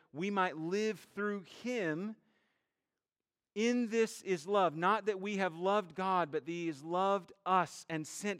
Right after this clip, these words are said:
his Son to be the propitiation for our sins. Beloved, if God so loved us, we also ought to love one another." Christ suffered God's wrath in our place.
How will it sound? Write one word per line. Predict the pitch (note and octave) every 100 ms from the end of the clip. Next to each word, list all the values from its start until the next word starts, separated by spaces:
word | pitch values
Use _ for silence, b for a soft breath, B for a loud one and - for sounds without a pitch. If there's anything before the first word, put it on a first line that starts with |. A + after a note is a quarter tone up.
| E3
his | G#3 A3 G#3
Son | - - A3 G#3 E3 B2+ B2 b b b b -
to | F3+
be | C#3 G#3 G3 D3
the | D3+
propitiation | - F3+ - D#3+ - F#3+ G3 G#3 - E3+ D3
for | D#3
our | C3+ C#3+
sins. | G3+ F3+ B2
Beloved, | F3 F3 F#3+ G3+ F3+
if | E3 D3+
God | E3+ F#3 G#3 G#3+
so | - A3
loved | G3+ G3 F3
us, | G3+ G#3+ - - b b b b
we | D3 E3
also | - E3 F3 - F#3 F3+
ought | D3+ D#3 - -
to |
love | D3 C#3+ C#3 C#3 C3+ b b b b _
one | B2 B2
another." | B2+ C#3 D#3 C3+ B2
Christ | - - F#3 G3+ - - - b b -
suffered | - - - A3 G3 G#3+ G#3 G3 D3+
God's | E3+ E3+ F3 D#3 C3+
wrath | E3+ D#3+ C#3 B2+
in | C3 C#3
our | C3+ C#3
place. | - C#3+ A2 G#2 - -